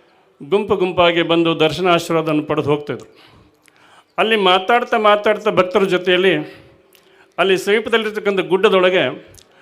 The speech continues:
ಮಲ್ಲಿಕಾರ್ಜುನ ಬೆಟ್ಟ ಇದೆ ಅಂತ ಹೇಳಿದ್ರು. ಮಲ್ಲಿಕಾರ್ಜುನ ಬೆಟ್ಟ ಇದೆ ಅಂತ ಹೇಳಿದಾಗ ಅಜ್ಜವ್ರಿಗೆ ಏನಾಯ್ತು ಏನೋ, "ಮಲ್ಲಿಕಾರ್ಜುನ ಬೆಟ್ಟ ನೋಡ್ಬೇಕು ನಾವು" ಅಂದರು.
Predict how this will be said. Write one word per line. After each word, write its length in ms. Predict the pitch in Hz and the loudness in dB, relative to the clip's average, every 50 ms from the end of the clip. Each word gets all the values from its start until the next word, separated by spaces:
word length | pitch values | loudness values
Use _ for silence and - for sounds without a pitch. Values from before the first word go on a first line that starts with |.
| - - _ _ _ - | -20 -20 _ _ _ 2
ಮಲ್ಲಿಕಾರ್ಜುನ 720 | 156 175 208 240 247 247 - 233 220 208 196 214 202 190 180 | 2 4 6 4 2 4 6 6 6 6 6 4 2 4 4
ಬೆಟ್ಟ 220 | 175 175 175 - | 2 0 2 4
ಇದೆ 240 | 185 185 185 170 170 | 4 4 4 4 2
ಅಂತ 220 | 160 175 185 - | 2 0 0 2
ಹೇಳಿದ್ರು. 500 | 220 180 180 156 131 110 98 95 92 - - - - - - _ _ _ _ _ _ _ _ _ _ _ _ _ _ _ _ _ _ _ - - _ _ _ - - _ _ - | 2 2 4 2 2 -2 -4 -10 -14 -18 -20 -20 -20 -20 -20 _ _ _ _ _ _ _ _ _ _ _ _ _ _ _ _ _ _ _ -20 -20 _ _ _ -20 -20 _ _ -2
ಮಲ್ಲಿಕಾರ್ಜುನ 680 | 165 185 226 247 254 254 254 240 247 240 240 233 240 | 0 2 2 2 0 4 4 4 4 4 4 2 2
ಬೆಟ್ಟ 280 | 226 202 220 220 220 240 | 4 4 2 2 4 6
ಇದೆ 220 | 226 226 220 226 | 6 6 6 6
ಅಂತ 200 | 226 226 214 220 | 4 2 2 4
ಹೇಳಿದಾಗ 500 | 208 202 208 214 208 202 196 202 214 202 202 190 180 185 185 - - - | 6 6 6 6 6 6 4 4 6 4 4 2 2 0 -2 -8 -8 -6
ಅಜ್ಜವ್ರಿಗೆ 480 | 156 151 147 160 196 214 208 190 185 | -4 -4 0 2 2 4 4 4 4
ಏನಾಯ್ತು 340 | 190 190 185 185 185 185 185 | 4 4 4 2 2 2 0
ಏನೋ, 340 | 175 170 151 147 185 220 - - - - _ _ _ _ _ _ _ _ _ _ _ _ _ _ _ _ _ _ _ | 2 2 2 0 -2 -4 -8 -14 -20 -20 _ _ _ _ _ _ _ _ _ _ _ _ _ _ _ _ _ _ _
"ಮಲ್ಲಿಕಾರ್ಜುನ 640 | 202 214 220 226 220 214 208 196 190 202 190 185 165 | -4 -2 -2 -2 2 4 2 4 4 2 0 2 2
ಬೆಟ್ಟ 180 | 170 170 170 - | 0 -2 0 0
ನೋಡ್ಬೇಕು 500 | 180 170 170 180 180 160 165 156 160 160 | 0 2 2 2 2 0 -2 -4 -2 -2
ನಾವು" 280 | 151 147 139 139 147 | -2 -2 0 0 -2
ಅಂದರು. 360 | 139 113 101 98 - - - | -2 -2 -4 -8 -12 -18 -20